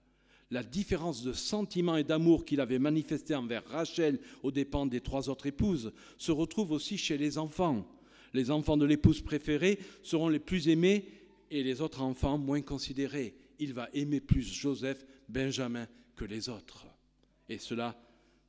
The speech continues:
donc, va avoir de véritables dégâts. Alors, justement, quelles sont les leçons tirées pour nous ? Tout d'abord, nous voyons dans cette histoire les conséquences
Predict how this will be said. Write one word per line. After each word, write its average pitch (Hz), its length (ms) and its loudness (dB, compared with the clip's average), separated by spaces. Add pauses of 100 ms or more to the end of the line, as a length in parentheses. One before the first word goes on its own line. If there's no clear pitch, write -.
donc, 113 240 -2
va 110 160 -6
avoir 104 260 -8
de 104 80 -12
véritables 110 580 -4
dégâts. 101 280 -8 (460)
Alors, 160 260 -4 (140)
justement, 196 420 0 (240)
quelles 160 120 -4
sont 214 160 0
les 156 120 6
leçons 156 380 2
tirées 151 320 -4
pour 147 240 -2
nous ? 160 200 2 (640)
Tout 165 100 -2
d'abord, 156 500 2
nous 147 80 2
voyons 147 260 4
dans 156 140 0
cette 139 220 -6
histoire 190 300 2 (300)
les 139 120 0
conséquences 190 720 0